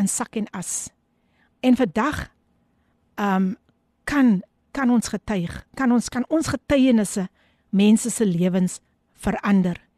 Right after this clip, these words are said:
En, eh, wow, wow. Ons kan nie stil bly nie, mense. Hier sê Cheryl Wilskut ook nou, eh, ook nou sterk deurgekom en ek dink hier, hier, hier is nou uiteindelik vir Ricardo ook saam met ons. Sy sê, "Wow, wow, wow." Ek het nou net 'n lied op Facebook geluister terwyl jy gepraat het van die,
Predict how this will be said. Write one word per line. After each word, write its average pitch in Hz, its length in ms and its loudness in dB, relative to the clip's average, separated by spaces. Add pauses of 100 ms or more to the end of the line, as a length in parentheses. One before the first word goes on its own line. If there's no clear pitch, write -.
(500)
En, 208 220 0
eh, 190 200 -2 (500)
wow, 214 440 -4 (120)
wow. 190 360 -6 (520)
Ons - 160 0
kan 269 160 0
nie 269 80 6
stil 202 320 0
bly 185 220 -2
nie, 180 100 -2
mense. 170 320 -4
Hier 214 160 2
sê 285 160 -2
Cheryl 254 320 0
Wilskut 226 480 -2
ook 233 240 -8
nou, 196 200 -2 (380)
eh, 214 140 -14
ook 254 240 -2
nou 233 160 4
sterk 247 400 -2
deurgekom 233 640 2
en 190 160 -4
ek - 80 -20
dink 214 240 2
hier, 202 140 0 (100)
hier, 190 220 -2 (100)
hier 214 240 -2
is 262 100 0
nou 294 120 -2
uiteindelik 269 420 0
vir 262 140 -2
Ricardo 233 420 2
ook 220 180 -6
saam 220 300 -2
met 240 100 -6
ons. 254 320 -6 (280)
Sy 294 180 0
sê, 311 160 -2
"Wow, 202 360 2
wow, 202 240 0
wow." 180 260 -4 (420)
Ek 262 100 -2
het 330 100 0
nou 311 100 6
net 233 220 4
'n 226 200 2
lied 196 240 0
op - 160 -6
Facebook 240 440 -4
geluister 196 560 -4
terwyl 180 300 -2
jy 190 100 0
gepraat 262 460 -2
het 247 120 -6
van 214 140 -2
die, 185 180 -2